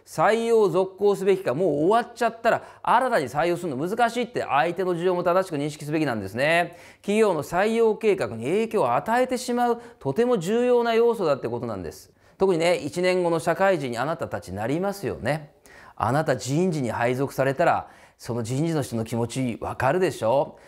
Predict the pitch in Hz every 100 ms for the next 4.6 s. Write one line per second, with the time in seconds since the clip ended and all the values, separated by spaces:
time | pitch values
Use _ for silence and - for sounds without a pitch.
0 | - 175 165 233 262 233 180 156 160 160
1 | 180 226 233 247 240 233 247 240 185 175
2 | 180 202 185 160 160 139 156 170 143 -
3 | - _ 113 127 196 226 247 202 165 165
4 | 143 117 117 190 196 -